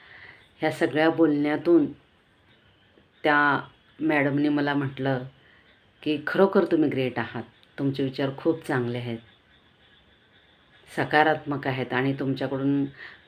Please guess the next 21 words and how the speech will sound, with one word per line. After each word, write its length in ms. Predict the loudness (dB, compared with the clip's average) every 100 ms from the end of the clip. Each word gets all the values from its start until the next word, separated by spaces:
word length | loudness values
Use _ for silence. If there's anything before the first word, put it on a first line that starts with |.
| -6
खरोखर 400 | 2 2 2 0
तुमचे 360 | 0 0 0
विचार 380 | 0 0 0 0 0
ऐकण्यासारखे 680 | -2 0 -2 -2 -4 -4 -6
असतात, 300 | -6 -6 -2
म्हणून 240 | 0 2
मी 120 | 0
रोज 340 | 2 2 2 0
तुमचा 240 | -4 -4
सुविचार 460 | -4 -4 -2 -2 -2
ऐकते. 440 | -4 -6 -8 -8 -8 -20 -20 -20 -18 -4
तुम्ही 160 | 0
असेच 340 | 0 0 -4 -2
सुविचार 340 | -4 -2 -4 -4
छान 160 | -4 -4 -2
छान 160 | -4
टाकत 280 | 0 0 0 -6
चला. 240 | -4 -4 -6 -12 -20 -20 -6
तुमचा 260 | -4 2 2
सुविचार 500 | 4 4 4 4 -2 -4 _ _ _ _ _ _ -2
ऐकल्यानंतर 760 | 2 2 6 6 6 6 2